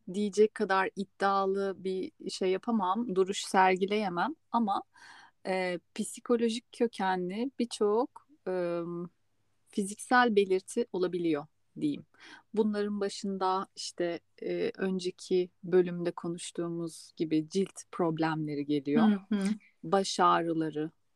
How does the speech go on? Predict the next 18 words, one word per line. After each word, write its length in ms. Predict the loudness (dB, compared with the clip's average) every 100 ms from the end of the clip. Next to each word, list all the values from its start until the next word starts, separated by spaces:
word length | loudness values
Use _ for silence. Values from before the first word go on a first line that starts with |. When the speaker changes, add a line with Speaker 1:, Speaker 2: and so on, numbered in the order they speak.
| _
Speaker 1:
olabiliyor. 640 | -4 -2 0 0 0 0 -2 -8 _ _ -20 -20 -20 _ _ _ _
Hmm, 600 | -4 -2 -2 -4 -4 -6 -10 _ _ _ _ _ _ 2
uykusuzluk, 1160 | 2 0 -4 2 0 2 6 6 6 0 -20 -20 _ _ 0
duygusal 680 | 0 0 -4 -4 0 0 2
yeme 560 | 0 0 -2 -2 -4 -8 _ _ _ -20 _ _ _
ya 220 | 0 0 2
da 260 | 0 0 -6 -6
bir 80 | -2
takım 360 | -2 2 0
tansiyon 720 | 2 0 0 -4 -2 -2 -2
problemleri 1000 | -2 0 0 2 0 0 0 0 2 0 -2 -2
olabiliyor. 680 | 0 2 0 0 0 -4 -4
Ya 200 | -4 -2
da 100 | -4
kalp 400 | -2 -2 -2 _
krizi 520 | -4 -2 -2 -2 -6 0
geçirdiğimizi 880 | -2 0 2 2 2 -2 -2 -4 -4
zannettiğimiz 1000 | -2 -2 -4 -8 _ -6 -4 -4 -8